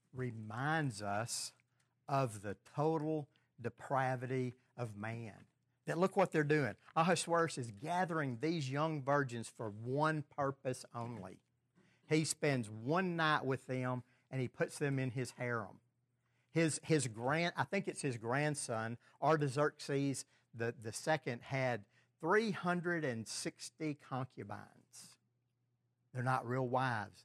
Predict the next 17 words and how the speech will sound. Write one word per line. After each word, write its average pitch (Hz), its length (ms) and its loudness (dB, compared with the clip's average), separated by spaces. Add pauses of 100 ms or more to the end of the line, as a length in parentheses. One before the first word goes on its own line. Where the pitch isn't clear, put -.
(120)
They're 113 220 -6
concubines. 104 600 -8
They're 110 280 -10
in 135 360 -4 (440)
the, 110 260 -8 (140)
the, 110 180 -8 (100)
the, 110 240 -8
the, 113 180 -6
the 110 60 -4
harem. 117 440 -2 (420)
He 160 160 0
had 139 240 0
a 107 100 -4
hundred 190 720 -4
and 117 200 -8
fifty 151 680 -4
sons 113 840 -4